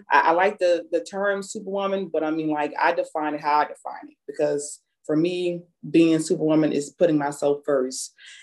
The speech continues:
and making sure that my mental and physical health and this overall health, uh, is taken care of so I can be my full potential self and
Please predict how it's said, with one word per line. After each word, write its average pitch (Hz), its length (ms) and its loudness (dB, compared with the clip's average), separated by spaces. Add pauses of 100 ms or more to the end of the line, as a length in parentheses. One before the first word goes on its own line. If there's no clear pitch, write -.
(140)
and 147 240 4
making 151 220 4
sure 147 160 0
that 139 200 2
my 143 260 0
mental 160 460 2
and 143 140 -2
physical 139 340 0
health 135 360 -6 (360)
and 151 100 2
this 147 160 -2
overall 156 380 2
health, 139 360 -2 (200)
uh, - 140 0
is - 160 -4
taken 139 260 0
care 151 320 4
of 139 280 4 (520)
so - 260 -2
I 156 120 4
can 156 220 4
be 147 180 6
my 135 240 0
full 143 140 2
potential 139 340 -6
self 135 360 0
and 135 360 0